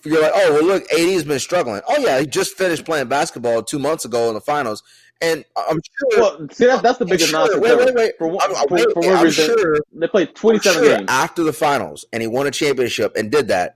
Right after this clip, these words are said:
Speaker 1: he didn't come back and say, "You know what? Let me just go and immediately start working on my game." And I guarantee you, Kyrie and those guys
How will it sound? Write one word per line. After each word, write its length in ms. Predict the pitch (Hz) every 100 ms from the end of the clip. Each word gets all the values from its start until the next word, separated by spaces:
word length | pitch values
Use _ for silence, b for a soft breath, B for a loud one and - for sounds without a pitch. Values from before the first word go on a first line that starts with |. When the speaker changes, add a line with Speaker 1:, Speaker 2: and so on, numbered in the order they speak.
| _
Speaker 1:
he 80 | -
didn't 180 | 196 175
come 220 | 185 160
back 200 | 165 165
and 100 | 151
say, 140 | - 127
"You 120 | 208
know 160 | 240 208
what? 240 | 226 190 b b
Let 80 | -
me 60 | 285
just 240 | 165 107
go 240 | 123 160 135
and 80 | 117
immediately 400 | 139 170 165 151
start 240 | - 117
working 280 | 123 156 170
on 100 | 165
my 140 | 160
game." 380 | 143 131 104 78 _ _ _ _ 185
And 100 | 196
I 60 |
guarantee 460 | 180 220 208 220 240
you, 80 | 185
Kyrie 440 | 202 180 175 240
and 60 | 247
those 180 | 151 139
guys 280 | 151 156